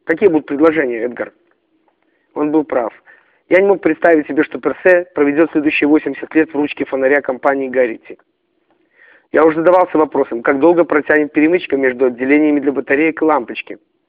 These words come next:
и кусок облицовки, вывалившийся из стены и упавший на керамический бочонок со столовым виски. Случайность или победа разума над временем после долгих многих лет целеустремленной работы. Для Персе подкоп, проделанный заостренным концом ложки.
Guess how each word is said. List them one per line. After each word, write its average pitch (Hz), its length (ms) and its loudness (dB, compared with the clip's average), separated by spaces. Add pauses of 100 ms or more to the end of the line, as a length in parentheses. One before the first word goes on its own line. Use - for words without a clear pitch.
(720)
и 117 80 -10
кусок - 320 -6
облицовки, 135 580 -4 (420)
вывалившийся 143 600 0
из - 280 -12
стены 127 260 -4
и 156 40 -2
упавший 139 420 -2
на 117 60 -8
керамический 123 580 -6
бочонок 123 480 -4 (320)
со - 80 -12
столовым 123 460 -2
виски. - 440 -10 (720)
Случайность 160 520 0 (720)
или 165 160 4
победа 143 360 2
разума 139 320 2
над 123 160 -2
временем 151 400 0
после - 220 -2
долгих 135 340 -2
многих 139 380 -4
лет 131 180 -2 (140)
целеустремленной 131 680 -2
работы. 120 460 -2 (1040)
Для 147 120 2
Персе 160 440 2
подкоп, - 400 -2
проделанный 151 500 4
заостренным 151 500 2
концом 151 420 -2
ложки. - 360 -2